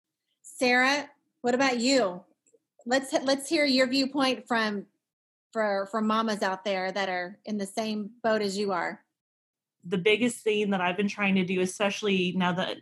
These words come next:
Speaker 2: um, we're in the third trimester, is hydration. Um, I used to be really good about water intake already just because I drink a lot of fluid.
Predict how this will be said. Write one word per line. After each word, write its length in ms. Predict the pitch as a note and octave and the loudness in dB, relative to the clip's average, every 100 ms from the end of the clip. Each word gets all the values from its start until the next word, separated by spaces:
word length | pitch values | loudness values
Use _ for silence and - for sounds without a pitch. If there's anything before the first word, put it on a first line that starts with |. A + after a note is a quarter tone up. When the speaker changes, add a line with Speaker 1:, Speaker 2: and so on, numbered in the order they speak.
| - | -2
Speaker 2:
um, 340 | F#3 E3 E3+ - | 0 2 0 -2
we're 100 | G3 | 0
in 80 | F#3+ | 0
the 60 | F#3 | 2
third 240 | F#3+ F3+ | 0 -2
trimester, 500 | G3 F3+ F3+ F3 F#3+ | -2 0 0 -2 -4
is 200 | D#3+ E3 | -2 -4
hydration. 1200 | - E3 D#3 F3 F3+ G3 - G#3 F3+ E3 D3+ D3+ - _ _ _ - | -2 -2 0 2 4 4 2 2 4 4 2 -4 -8 _ _ _ -2
Um, 540 | F#3+ F3 D3+ D3+ E3+ - - | 0 2 0 -2 -8 -6 0
I 640 | G3 F#3+ F#3+ F#3 F3 - - - _ | 4 4 2 0 0 -4 -10 -20 _
used 440 | F#3 G3+ A#3 - | -8 -2 -2 -2
to 60 | A#3 | -2
be 160 | B3 A3 | 0 4
really 220 | G#3 G3+ | 4 4
good 160 | G3+ | 2
about 220 | G3 F#3+ D#3 | 2 2 2
water 280 | F3+ F#3+ | 2 2
intake 420 | - G3+ F#3 G3+ F#3 | 0 0 0 0 2
already 520 | E3 E3 E3+ G3 A3 | 0 2 0 0 0
just 220 | G#3+ G#3+ | -2 -2
because 260 | G3+ F#3 F3 | -2 0 2
I 120 | E3+ | 2
drink 460 | E3+ F#3 F#3+ G3 - | 2 2 2 2 -2
a 60 | F#3+ | 0
lot 200 | F#3 F3+ | 2 2
of 100 | F3 | 0
fluid. 560 | - F3 F3+ G#3 A#3+ | 0 0 2 2 2